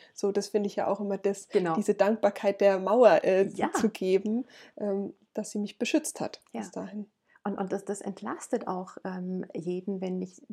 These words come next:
Speaker 2: in diese Dankbarkeit gehen kann und diese Schutzfunktion das erste Mal
Speaker 1: Mhm.
Speaker 2: bewusst
Speaker 1: Mhm.
Speaker 2: erkennen kann,
Speaker 1: Mhm.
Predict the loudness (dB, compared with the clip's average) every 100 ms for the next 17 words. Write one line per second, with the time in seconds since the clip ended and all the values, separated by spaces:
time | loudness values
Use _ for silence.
0 | -14 -8 -4 -4 -4 -4 -6 -6 -8 -6
1 | -8 -6 -6 -4 -6 -6 -6 -6 -8 -6
2 | -8 -8 -10 -10 -8 -10 -8 -8 -8 -8
3 | -2 -2 0 -4 -4 -4 -6 -6 -4 -4
4 | -4 -4 -4 -6 -10 -12 -12 -10 -8 -6